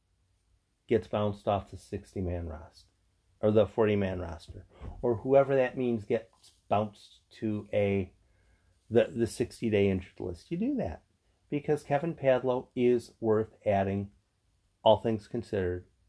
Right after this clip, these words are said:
from where the Cubs are. Adding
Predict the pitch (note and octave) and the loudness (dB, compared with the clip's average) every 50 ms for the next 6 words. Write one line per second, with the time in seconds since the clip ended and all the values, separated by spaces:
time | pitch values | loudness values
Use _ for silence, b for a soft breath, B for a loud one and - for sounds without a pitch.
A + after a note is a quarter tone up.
0 | _ _ _ - G#2 G2+ F#2+ F#2+ F#2+ G2 - - - F2+ F#2 F#2 - - - - | _ _ _ -8 -6 -4 -4 -4 -6 -8 -10 -10 -10 -10 -10 -12 -16 -18 -20 -20
1 | - - _ _ _ _ _ _ _ _ _ _ _ _ _ _ _ _ _ _ | -20 -20 _ _ _ _ _ _ _ _ _ _ _ _ _ _ _ _ _ _
2 | _ _ _ _ _ _ _ _ _ - - D#2 - - - - - _ _ _ | _ _ _ _ _ _ _ _ _ -14 -12 -12 -12 -14 -16 -20 -20 _ _ _
3 | _ _ _ _ _ _ _ _ _ _ _ _ _ _ _ _ _ _ _ - | _ _ _ _ _ _ _ _ _ _ _ _ _ _ _ _ _ _ _ 6
4 | D3 D3+ D#3 E3 E3 E3+ E3+ E3+ E3+ C#3+ | 8 8 8 8 6 4 2 0 -2 -4